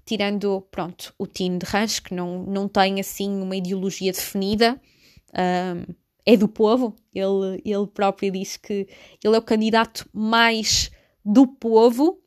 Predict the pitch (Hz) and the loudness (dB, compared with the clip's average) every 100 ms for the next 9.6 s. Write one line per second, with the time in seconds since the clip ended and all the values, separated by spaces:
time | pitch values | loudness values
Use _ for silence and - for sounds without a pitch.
0 | - 220 226 220 214 214 - - 208 202 | -4 -4 -2 -2 -2 -2 -6 -6 -4 -2
1 | 190 180 269 - - - _ _ _ _ | 0 0 -2 -4 -10 -12 _ _ _ _
2 | _ - - 220 220 220 220 202 208 - | _ -12 -2 2 4 4 2 -2 -4 -6
3 | - - 214 214 214 208 202 190 190 196 | -8 -2 0 2 0 0 -2 -2 0 0
4 | 202 202 202 220 247 _ - - - - | 2 2 2 2 -4 _ -20 -20 -8 0
5 | 240 247 247 247 240 240 - - 180 185 | 4 6 4 0 -6 -6 -12 -10 -6 -6
6 | 202 - 233 247 - 190 - - 190 190 | -8 -8 -8 -10 -8 -8 -6 -6 -4 -4
7 | 202 - 214 214 226 214 196 185 - 190 | -4 2 2 2 2 2 2 0 0 -4
8 | - 190 175 - - - - 302 302 381 | -2 -2 0 -2 -8 -16 -2 0 2 2
9 | 254 208 254 262 247 247 | 2 2 2 4 2 -2